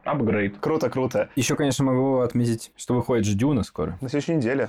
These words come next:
Speaker 2: относительно
Speaker 3: И, да,
Speaker 2: русского
Speaker 3: и у нас
Speaker 2: языка.
Speaker 3: немножко разный подход. Саша вот хочет посмотреть фильм, а потом книжку обновить.
Speaker 2: Конечно,
Speaker 3: А я
Speaker 2: собственно.
Speaker 3: хочу наоборот. Я хочу наоборот. Я хочу книжку себе обновить, а потом фильм смотреть.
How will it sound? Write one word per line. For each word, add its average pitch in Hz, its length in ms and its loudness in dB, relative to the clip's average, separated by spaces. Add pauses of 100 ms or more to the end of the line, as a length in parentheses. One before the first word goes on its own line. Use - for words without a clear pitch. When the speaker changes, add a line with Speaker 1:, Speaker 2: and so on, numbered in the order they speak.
(140)
Speaker 2:
относительно 113 400 -2
Speaker 3:
И, - 60 2
да, 127 100 2
Speaker 2:
русского 113 160 2
Speaker 3:
и 113 40 2
у 120 40 2
нас 147 140 0
Speaker 2:
языка. - 80 -4
Speaker 3:
немножко 175 240 0
разный 127 240 0
подход. 165 420 -2 (240)
Саша 127 300 -2
вот 117 100 -6
хочет - 220 -6
посмотреть 131 400 0
фильм, 220 260 2
а 117 40 0
потом 104 260 0
книжку 95 500 -2 (220)
обновить. 90 520 -2
Speaker 2:
Конечно, 107 520 -4
Speaker 3:
А 123 120 0
я 143 120 0
Speaker 2:
собственно. - 20 -
Speaker 3:
хочу 196 200 0
наоборот. 131 500 0
Я 113 100 0
хочу - 220 -10
наоборот. 95 300 -6
Я - 60 -20
хочу - 180 -20
книжку - 360 -8
себе - 220 -12
обновить, - 400 -2
а - 60 -16
потом 139 220 -4
фильм - 200 -16
смотреть. - 320 -20